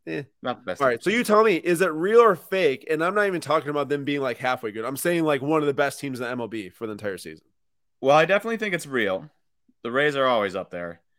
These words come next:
Speaker 2: Um, you have a healthy Wander Franco. You've got a lot of healthy, like, the Isaac Paredes and, um, guys like that that are in the, in the lineup. They're not going to shock you or awe you,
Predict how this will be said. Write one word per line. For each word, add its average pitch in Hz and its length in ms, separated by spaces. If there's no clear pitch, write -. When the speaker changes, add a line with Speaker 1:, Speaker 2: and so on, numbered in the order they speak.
Speaker 2:
Um, 98 440
you 113 160
have 127 160
a 131 60
healthy 143 260
Wander 143 280
Franco. 127 560
You've 110 180
got 120 160
a 120 60
lot 123 180
of 131 80
healthy, 135 680
like, 139 240
the 123 280
Isaac 175 380
Paredes 151 760
and, 117 760
um, 98 720
guys 127 280
like 143 260
that 107 360
that 107 160
are 104 200
in 117 260
the, 110 200
in 120 200
the 110 80
lineup. 110 460
They're 113 120
not 123 240
going 135 260
to 139 120
shock 107 560
you 107 240
or 104 320
awe 104 280
you, 82 360